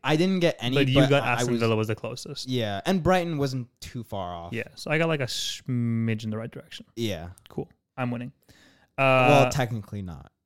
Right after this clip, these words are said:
Speaker 2: Oh, really?
Speaker 1: Technically, it, with that, that, that Southampton kind of,
Speaker 2: Mm.
Speaker 1: yeah.
Speaker 2: Moving on to seventeenth.
Speaker 1: Seventeenth, I put Norwich.
Speaker 2: Okay.
Speaker 1: I, I remember listening back to it, and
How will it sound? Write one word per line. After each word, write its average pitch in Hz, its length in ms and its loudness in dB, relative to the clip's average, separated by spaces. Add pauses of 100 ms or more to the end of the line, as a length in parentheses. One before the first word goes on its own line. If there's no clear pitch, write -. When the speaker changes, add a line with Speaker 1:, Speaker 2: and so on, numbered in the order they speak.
(360)
Speaker 2:
Oh, 151 80 6
really? 147 320 4 (260)
Speaker 1:
Technically, 143 760 0
it, 143 120 -2
with 151 220 2
that, 131 260 2
that, 147 200 4
that 135 200 2
Southampton 117 760 -2
kind 101 220 -10
of, 101 180 -8
Speaker 2:
Mm. 120 500 0
Speaker 1:
yeah. 92 340 -6 (220)
Speaker 2:
Moving 156 260 4
on 151 260 2 (420)
to - 80 -2
seventeenth. 120 500 -2 (200)
Speaker 1:
Seventeenth, 156 580 0
I 123 140 0
put 120 180 -6
Norwich. 107 580 -6 (640)
Speaker 2:
Okay. 131 240 -4 (320)
Speaker 1:
I, 117 340 -4 (520)
I 147 120 4
remember 170 440 4
listening 123 440 -4
back 104 300 -6
to 143 140 -8
it, 143 220 -6
and 107 200 -8